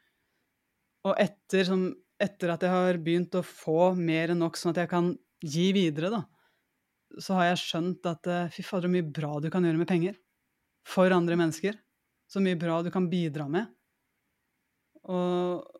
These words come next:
og det er en stor motivasjon. Så derfor så, så investerte jeg jo litt i deres, men så har jeg også da investert i, i andre selskaper, da, blant, blant annet en, eh, en restaurant som er nede i nabolaget vårt nå, og så en, eh,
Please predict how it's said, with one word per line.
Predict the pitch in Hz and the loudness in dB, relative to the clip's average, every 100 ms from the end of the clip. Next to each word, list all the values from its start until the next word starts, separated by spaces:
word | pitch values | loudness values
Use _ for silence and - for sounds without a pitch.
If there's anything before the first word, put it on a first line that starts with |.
| _ | _
og | 196 165 151 | -8 -6 -2
det | 185 | 2
er | 202 180 | 2 2
en | 185 | 0
stor | - 170 165 | -2 -4 -2
motivasjon. | 170 170 160 170 | -2 -4 -6 -6
Så | 185 | -4
derfor | 170 175 160 220 | -2 -4 -2 -4
så, | 196 190 185 | 0 0 0
så | 175 175 - - | -4 -8 -14 -8
investerte | 190 175 175 160 | -2 0 0 2
jeg | 180 | 2
jo | 170 | 2
litt | 165 | 0
i | 175 165 165 | 0 2 2
deres, | 156 147 202 - | 2 2 0 2
men | 190 165 | 2 4
så | 180 | 4
har | 175 | 4
jeg | 165 | 4
også | - 160 | 0 -2
da | 160 | 0
investert | 156 160 - 160 160 156 - | 0 0 -4 -6 -6 -6 -6
i, | 156 156 156 _ _ _ _ _ _ _ _ _ _ | -2 -2 -4 _ _ _ _ _ _ _ _ _ _
i | 202 | 0
andre | - 185 160 165 | 4 2 4 2
selskaper, | 170 180 147 - 165 180 175 | 2 0 0 -4 -4 0 0
da, | |
blant, | 180 175 170 175 | 2 0 -2 -2
blant | 175 165 | -2 0
annet | 160 160 160 | 0 -2 -2
en, | 160 160 156 | 0 0 0
eh, | 151 151 165 | -2 -2 -2
en | 175 | 0
restaurant | 180 - 180 170 160 | -2 0 2 2 0
som | - 165 | 0 0
er | 165 | 2
nede | 160 156 | 0 0
i | 170 | 0
nabolaget | 151 151 151 151 151 | 0 -2 -4 -4 -6
vårt | 147 165 | -6 -4
nå, | 160 156 | -2 -4
og | |
så | - 160 | -4 -2
en, | 156 156 156 | 0 0 -2
eh, | 156 151 151 151 156 165 165 - | -2 -2 -4 -6 -8 -10 -14 -16